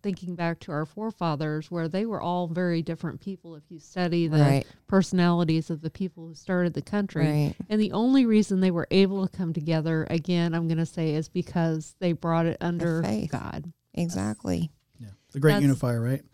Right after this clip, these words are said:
Speaker 1: the only way.
Speaker 3: And there's more of us,
Speaker 2: Exactly.
Speaker 3: believe it or not, out there. If you're conservative and you're watching this show right now, there's more of us and there's more of them than
Speaker 2: There
Speaker 3: there's of them.
Speaker 2: There are, but
Speaker 3: There's a
Speaker 2: they
Speaker 3: lot more
Speaker 2: are
Speaker 3: of us.
Speaker 2: better at groups
Speaker 3: Um,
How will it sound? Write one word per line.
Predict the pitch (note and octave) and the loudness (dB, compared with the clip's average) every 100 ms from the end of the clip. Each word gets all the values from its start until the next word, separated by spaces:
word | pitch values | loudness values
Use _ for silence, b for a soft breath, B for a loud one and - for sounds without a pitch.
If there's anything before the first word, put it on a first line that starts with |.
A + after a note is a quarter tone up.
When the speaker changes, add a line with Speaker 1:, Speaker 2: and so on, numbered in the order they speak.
| - | -10
Speaker 1:
the | G#3+ | -4
only | F#3 F#3 E3+ | -2 -2 -2
way. | D3 | 2
Speaker 3:
And | D3 | 4
there's | C#3+ | 6
more | D3+ B3+ B3+ | 8 10 10
of | E3 | 8
us, | E3 C#3 | 6 6
Speaker 2:
Exactly. | - D3+ | 2 0
Speaker 3:
believe | D#3 G#3 | 4 6
it | G#3+ | 8
or | D#3 | 8
not, | D#3+ C#3 - _ _ _ _ - | 8 6 0 _ _ _ _ -6
out | B2 | -4
there. | - B2 A2+ B2 _ _ | 0 0 0 -4 _ _
If | B2+ B2 | -4 -2
you're | C3+ | 0
conservative | C3 C3 D3 C3+ C3 | 2 2 4 4 2
and | B2+ | 4
you're | B2+ | 4
watching | C3 - B2 | 2 4 2
this | A#2+ | 2
show | - B2 | 2 0
right | A2+ | 0
now, | A2 | -2
there's | G#2+ B2+ | 0 4
more | C#3+ C3+ | 6 6
of | B2 | 4
us | A#2+ | 2
and | A#2+ | 0
there's | A2+ A2+ | 0 0
more | A2 | -2
of | G#2 | -4
them | G2 - _ _ _ _ _ _ | -10 -12 _ _ _ _ _ _
than | B2+ | 0
Speaker 2:
There | A#2+ | 2
Speaker 3:
there's | A#2 | 2
of | A#2 | -2
them. | G#2+ A2 _ - | -6 -10 _ -2
Speaker 2:
There | A#3+ C4 | -2 0
are, | - A3 A#3+ G#3 | 0 0 2 0
but | F3+ F#3 - | 0 -4 -4
Speaker 3:
There's | - B2+ | -6 -2
a | |
Speaker 2:
they | - | 8
Speaker 3:
lot | G3 - | 8 8
more | D3 B2 | 6 4
Speaker 2:
are | |
Speaker 3:
of | G#3 | 0
us. | F#3 | -2
Speaker 2:
better | D#3+ E3+ G3 G#3+ G#3+ - | -2 -2 -4 -8 -10 -6
at | E3 E3 - _ _ _ | -4 -2 -4 _ _ _
groups | - G#3 A#3+ - - - - _ _ _ _ _ | -8 -6 -6 -8 -10 -10 -14 _ _ _ _ _
Speaker 3:
Um, | - C#3+ B2+ - | 0 2 2 0